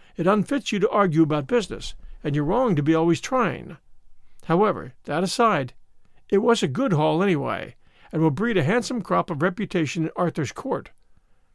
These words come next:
And speaking of the cowboys, what a curious country this is for women and men that never get old. Now there's Morgan Le Fay, as fresh and young as a Vassar bullet, to all appearances,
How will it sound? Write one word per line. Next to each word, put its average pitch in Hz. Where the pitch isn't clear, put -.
And 156
speaking 269
of 233
the 202
cowboys, 139
what 160
a 139
curious 277
country 214
this 147
is 170
for 156
women 226
and 214
men 139
that -
never 220
get 139
old. 151
Now 226
there's 185
Morgan 247
Le 214
Fay, 113
as 127
fresh 226
and 156
young 208
as 151
a 139
Vassar 202
bullet, 131
to 208
all 202
appearances, 143